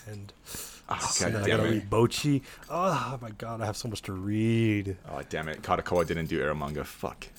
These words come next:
Speaker 2: All right. Well, I'm still praying for season two, hoping that <laughs> comes out. It's, uh, it deserves it.
Speaker 1: Yeah, I know. Yeah, we can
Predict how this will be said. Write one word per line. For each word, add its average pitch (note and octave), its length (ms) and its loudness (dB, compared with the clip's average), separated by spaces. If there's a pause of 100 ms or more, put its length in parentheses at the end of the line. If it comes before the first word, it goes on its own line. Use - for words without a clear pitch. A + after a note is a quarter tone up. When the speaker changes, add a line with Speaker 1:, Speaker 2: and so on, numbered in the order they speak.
(180)
Speaker 2:
All E2+ 100 0
right. D2 220 2
Well, F2+ 140 6
I'm F#2+ 80 2
still B2+ 180 6
praying A#2 220 4
for A#2 120 2
season A2 280 4
two, A2 240 2 (480)
hoping F#2+ 240 2
that E2+ 100 4
<laughs> - 100 -2
comes A#2 280 4
out. A2 180 4 (960)
It's, - 220 -10
uh, C2+ 300 -8 (420)
it E2 100 -4
deserves E2+ 320 2
it. G#2+ 180 2 (260)
Speaker 1:
Yeah, A#2 100 -2
I G#2 60 -4
know. G#2 100 -6 (720)
Yeah, A2 280 2
we G#2+ 280 -2
can A2+ 400 0